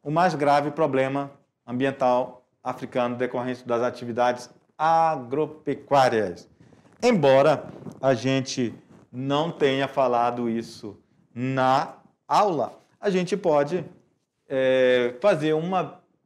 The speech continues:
abordagem aqui, pra que você tenha essa ideia, ok? Do problema ambiental africano, que também nos interessa, né? Porque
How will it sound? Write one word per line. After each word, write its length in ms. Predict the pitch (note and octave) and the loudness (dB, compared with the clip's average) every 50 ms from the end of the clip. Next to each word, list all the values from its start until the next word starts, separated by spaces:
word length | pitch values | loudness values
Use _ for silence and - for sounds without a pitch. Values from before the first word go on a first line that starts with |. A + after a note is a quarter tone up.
| _ - - - _ | _ -20 -20 -18 _
abordagem 1000 | - F#3+ A3 G#3 G3+ A3+ F#3+ E3+ D#3 C3+ B2 C3 C3 C3 C3+ C3+ B2+ D3 D#3+ E3+ - - _ _ _ _ _ _ _ _ _ - _ - | 0 0 0 2 4 2 2 2 0 0 0 2 2 2 2 0 -2 -6 -10 -12 -12 -18 _ _ _ _ _ _ _ _ _ -20 _ -12
aqui, 480 | B3 A#3+ - - B2+ A#2 A2 G#2+ - _ _ _ _ _ | -12 -12 -10 -10 -10 -10 -10 -10 -14 _ _ _ _ _
pra 120 | - D#3 D3 | -10 -10 -10
que 120 | - D3+ | -10 -8
você 360 | D3 D3 C#3+ D3 - - C3+ | -8 -8 -8 -8 -8 -10 -10
tenha 520 | B2+ - - A#2+ A#2+ A#2+ B2+ C3 B2+ - - _ _ _ _ _ - | -10 -6 -6 -6 -6 -4 -6 -8 -8 -12 -18 _ _ _ _ _ -6
essa 600 | - B2+ C3 C3 C3 - - - C#3 C#3 - - - | 0 2 2 2 0 -4 -4 -2 -2 -2 -4 -6 -10
ideia, 680 | F3+ G3 G3 F3 C3 B2 A#2+ A#2 A#2+ B2+ B2+ C3 - - _ _ _ _ _ _ _ _ _ _ - | -10 -10 -4 -2 0 0 2 0 0 -2 -4 -6 -10 -18 _ _ _ _ _ _ _ _ _ _ -16
ok? 560 | G#2 G#2+ - - C3 C#3 E3 G#3+ A3+ - - _ _ - - - _ _ - | -16 -12 -6 -2 0 0 0 0 -4 -8 -16 _ _ -20 -20 -20 _ _ -12
Do 200 | C#3 C3+ C#3+ D3 | -6 -2 -2 -2
problema 600 | C#3+ - E3+ E3 C#3+ C3 B2+ B2+ B2+ C3 A#2+ - - - | 0 0 0 0 2 0 -2 -2 -4 -8 -10 -12 -14 -12
ambiental 540 | C#3+ D3+ D#3 D3+ D#3 C#3+ - - C3+ B2 B2+ | -10 -8 -6 -6 -6 -6 -4 -2 -2 0 0
africano, 580 | C3 C3 - E3+ - - C#3+ A2+ A2 A2 A2+ G#2+ - - _ _ _ | -2 -8 -10 -12 -8 -6 -6 -6 -6 -8 -12 -16 -18 -20 _ _ _
que 100 | - C3 | -20 -18
também 400 | - - A3+ - - - C3 B2 | -10 -8 -8 -6 0 0 0 0
nos 340 | C3 C3+ C#3+ C#3+ C#3+ - - | -2 -6 -8 -8 -10 -12 -10
interessa, 640 | E3 D#3 D3+ D3+ G#3 A#3 B3+ D#3+ D3+ - - E3 | -8 -8 -4 -4 -4 0 0 0 -2 -2 -6 -10
né? 180 | C#3+ D3 F3 F#3+ - _ _ _ _ _ _ _ _ _ _ | -10 -10 -12 -14 -18 _ _ _ _ _ _ _ _ _ _
Porque 600 | - B2 A#2+ - - C3+ B2 B2 B2 B2 - | -10 -10 -10 -8 -4 -2 -2 -2 -2 -4 -10